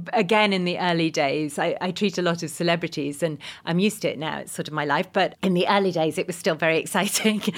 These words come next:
And so someone would come and I'd think, "Oh, my goodness,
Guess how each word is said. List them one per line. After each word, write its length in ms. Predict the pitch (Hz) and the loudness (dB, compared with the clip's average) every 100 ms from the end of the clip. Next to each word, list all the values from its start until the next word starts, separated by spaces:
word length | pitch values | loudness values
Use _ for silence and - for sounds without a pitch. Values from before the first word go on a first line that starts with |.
| - - - | -2 -2 0
And 120 | 202 | 0
so 140 | 226 | 2
someone 340 | 208 233 226 202 | 2 4 4 4
would 140 | 175 | 2
come 240 | - 254 | 2 4
and 80 | 220 | 4
I'd 100 | 170 170 | 2 0
think, 100 | 254 | -4
"Oh, 60 | 254 | -2
my 120 | 247 - | -4 -4
goodness, 640 | - 302 320 156 151 - - | -4 -2 0 0 -2 -6 -6